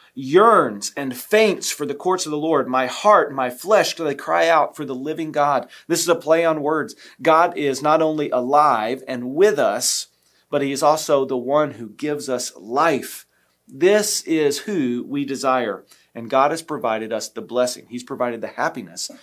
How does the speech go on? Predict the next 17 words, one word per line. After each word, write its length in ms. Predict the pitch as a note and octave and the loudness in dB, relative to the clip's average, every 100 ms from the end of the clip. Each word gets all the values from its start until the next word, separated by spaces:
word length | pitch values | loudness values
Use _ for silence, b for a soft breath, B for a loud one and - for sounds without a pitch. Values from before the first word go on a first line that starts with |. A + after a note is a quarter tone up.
| B A2 | B -18
of 120 | - | -10
being 220 | A#2+ A#2 | -8 -8
able 180 | A2+ G#2+ | -10 -12
to 100 | G#2+ | -10
go 220 | G#2+ G#2 | -6 -8
into 180 | G#2 G#2+ | -10 -14
his 120 | G2 | -14
presence. 560 | - G#2+ G2 - - - B B B | -12 -12 -12 -16 -18 -18 B B B
The 80 | C3 | -6
psalm 320 | - C#3 C3+ | 0 0 0
continues. 720 | C3 A#2+ C#3+ C3+ A2 F#2+ - b b - | -4 -10 -8 -6 -6 -10 -16 b b -8
This 180 | D3+ | -6
is 100 | D#3 | -6
point 320 | - C#3+ C3 - | -4 -4 -4 -8
two. 380 | E3+ B2 A2 B B | -8 -6 -8 B B
God 200 | D#3+ D#3 | 2 4
also 520 | - D#3 E3+ D#3 C3+ | 4 2 2 0 -2